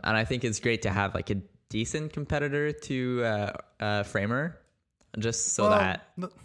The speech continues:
Speaker 1: you know, they
Speaker 2: yeah, I don't think that's fair. They, there's a lot of decent competitors.
Speaker 1: Really?
Speaker 2: Yeah, you have Flinto, you have, um, Principle, you have
Speaker 1: But I, f-, I feel like in the
Speaker 2: Pixate.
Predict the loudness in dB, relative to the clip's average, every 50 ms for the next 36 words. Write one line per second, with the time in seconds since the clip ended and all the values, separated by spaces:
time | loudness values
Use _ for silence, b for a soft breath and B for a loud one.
0 | -14 -6 -2 0 2 2 2 2 0 -2 0 0 2 4 4 4 4 4 2 0
1 | -2 0 0 0 2 2 4 4 4 4 2 0 0 2 2 4 4 2 2 0
2 | 0 -2 -2 -6 -12 -20 -20 _ _ -6 2 2 4 4 4 4 4 4 4 4
3 | 2 2 0 -2 -2 -4 -6 -6 -6 -8 -8 -8 -8 -8 -10 -12 -14 -16 -20 -20
4 | _ _ -2 -2 0 0 -2 -2 -4 -6 -8 -14 -20 _ -2 -2 0 0 0 0
5 | -2 -4 -8 -12 -6 -2 -2 -2 0 0 -2 -2 -2 -2 -2 -2 -4 -4 -6 -10
6 | -12 -8 -6 -6 -4 -4 -6 -6 -8 -8 -10 -12 -14 -16 -10 -8 -6 -6 -6 -6
7 | -8 -6 -6 -6 -6 -8 -8 -8 -8 -6 -2 0 2 2 4 2 2 0 -2 0
8 | 0 0 0 0 0 0 2 2 2 2 2 0 2 2 2 0 0 2 2 2
9 | 4 4 4 4 4 2 2 0